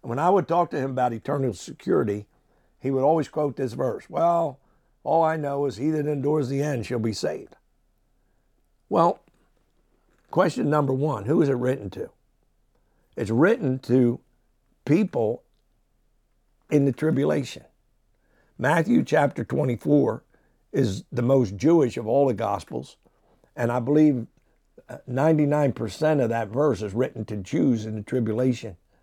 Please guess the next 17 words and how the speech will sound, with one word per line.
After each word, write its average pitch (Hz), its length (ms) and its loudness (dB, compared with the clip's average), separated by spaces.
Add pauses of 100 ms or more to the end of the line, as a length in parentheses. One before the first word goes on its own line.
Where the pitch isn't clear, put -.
(800)
and 139 160 2
is 123 140 0
written 156 420 2 (100)
for 151 440 4
the 143 100 -2
tribulation. 127 760 -2 (600)
Now, 139 340 0 (920)
we're 151 260 0
not 170 400 0
Jews. 131 420 2
I'm 127 200 -2
not 143 180 2
a 135 60 2
Jew. 123 460 2
I'm 113 120 0
a 107 60 -2
Christian. - 560 -2